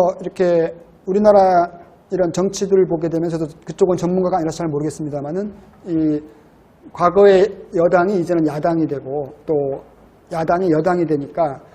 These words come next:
뭔가 새로운 변화를 기대하는 국민들이 많은데, 과거의 야당이 여당이 된 이후에도 그 과거 여당들이 했던 패턴들을 이렇게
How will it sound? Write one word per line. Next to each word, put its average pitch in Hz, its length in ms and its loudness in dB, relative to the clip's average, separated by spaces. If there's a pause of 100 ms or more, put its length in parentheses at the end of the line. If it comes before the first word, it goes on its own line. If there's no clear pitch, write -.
(260)
뭔가 170 240 0
새로운 208 400 2
변화를 175 500 0
기대하는 165 380 -4
국민들이 160 400 -4
많은데, 151 480 -4 (320)
과거의 180 460 4
야당이 165 420 2
여당이 170 340 0
된 160 200 -2
이후에도 147 580 -2 (600)
그 175 140 -4
과거 165 300 -2 (760)
여당들이 170 440 2
했던 170 260 -6
패턴들을 196 520 -4
이렇게 156 200 -4